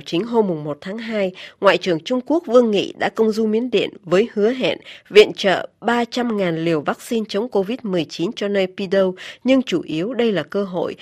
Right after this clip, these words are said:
để chính khách của Trung Quốc này đánh giá tiến độ của khoảng trên dưới hai mươi dự án xây dựng cơ sở hạ tầng trong khuôn khổ con đường tơ lụa mới của Trung Quốc. Mùa xuân năm ngoái, vào lúc mà Bắc Kinh đang rối trí về đại dịch virus corona gây nên,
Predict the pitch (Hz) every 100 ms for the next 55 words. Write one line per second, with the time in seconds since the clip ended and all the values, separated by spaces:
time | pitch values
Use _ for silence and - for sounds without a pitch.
0 | - - 180 170 220 - 392 - 151 233
1 | 233 269 - 196 175 170 170 247 196 226
2 | - 254 285 190 - - - _ - 170
3 | - 151 135 - 214 185 190 285 - 240
4 | 226 214 220 185 156 - - 196 - 240
5 | 208 180 - 220 208 139 147 156 - 175
6 | 156 143 - - - 277 254 269 254 -
7 | 151 131 226 214 175 147 - 220 180 -
8 | 151 156 180 - 147 147 190 - 214 262
9 | - - _ - 175 165 190 202 190 185
10 | 175 175 208 294 - - - 196 240 330
11 | 190 170 - - 254 240 - - - 254
12 | 240 196 247 294 - 220 311 - 175 165
13 | 139 156 143 _ _ 170 190 208 254 -
14 | - 208 202 202 202 190 202 202 196